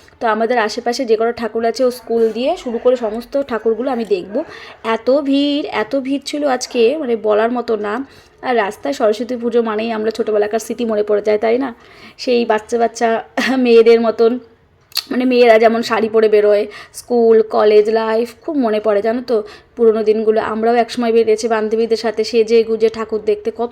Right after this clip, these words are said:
মজা করেছি। কখনো হলুদ শাড়ি পরা, তো কখনো সাদা শাড়ি পরা, কখনো লাল শাড়ি পরা, কখনো সবুজ শাড়ি পরা। মা শাড়ি পরিয়ে দিত বা দিদি শাড়ি পরিয়ে দিত। বন্ধুদের সাথে কখন বেরোবো, সকাল সকাল ঘুমের থেকে উঠে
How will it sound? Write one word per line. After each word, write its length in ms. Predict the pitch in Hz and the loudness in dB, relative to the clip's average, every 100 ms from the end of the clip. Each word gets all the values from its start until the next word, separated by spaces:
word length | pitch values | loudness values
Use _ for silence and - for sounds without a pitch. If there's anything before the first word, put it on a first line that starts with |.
| 277 | -2
মজা 180 | 220 226 | 0 -2
করেছি। 320 | 220 214 220 208 - - - | -2 -2 -2 -4 -6 -18 -4
কখনো 260 | 233 226 214 | -2 0 0
হলুদ 240 | 214 226 240 | 2 2 0
শাড়ি 180 | 262 254 | -4 -4
পরা, 220 | 254 254 247 | -2 0 0
তো 60 | 233 | -4
কখনো 240 | 214 214 202 185 - | -6 -6 -8 -12 -12
সাদা 200 | 202 208 | -8 -8
শাড়ি 220 | 208 202 | -6 -8
পরা, 240 | 208 214 240 247 | -4 -2 -2 -4
কখনো 240 | 262 302 285 | -6 -4 0
লাল 200 | 277 269 277 | 0 0 0
শাড়ি 160 | 269 262 | -4 0
পরা, 160 | 240 247 233 | 0 0 -4
কখনো 220 | 214 202 | -6 -8
সবুজ 260 | 214 226 233 | -4 -4 -2
শাড়ি 220 | 233 220 | -2 -2
পরা। 220 | 220 220 - - - - - - - | -2 -4 -8 -20 -20 -20 -20 -20 -6
মা 160 | 240 202 | -2 0
শাড়ি 240 | 220 220 226 | 0 -2 2
পরিয়ে 240 | 233 226 | 2 0
দিত 100 | 208 226 | 0 0
বা 80 | 214 | 0
দিদি 220 | 214 208 | -2 -6
শাড়ি 160 | 226 214 | -2 0
পরিয়ে 280 | 214 208 208 | 0 -2 -2
দিত। 140 | 208 214 208 | -2 -2 0
বন্ধুদের 320 | 208 214 226 233 | -2 -4 -4 -4
সাথে 140 | 247 254 | -6 -6
কখন 280 | 220 - 294 226 | -8 -4 -2 4
বেরোবো, 280 | 220 214 240 240 - - - - | 4 4 0 -4 -18 -20 -20 -4
সকাল 280 | - 240 220 | 0 2 2
সকাল 220 | 233 240 226 | 2 0 0
ঘুমের 220 | 233 220 | 0 0
থেকে 160 | 240 240 233 | -2 0 0
উঠে 240 | 226 233 | 0 0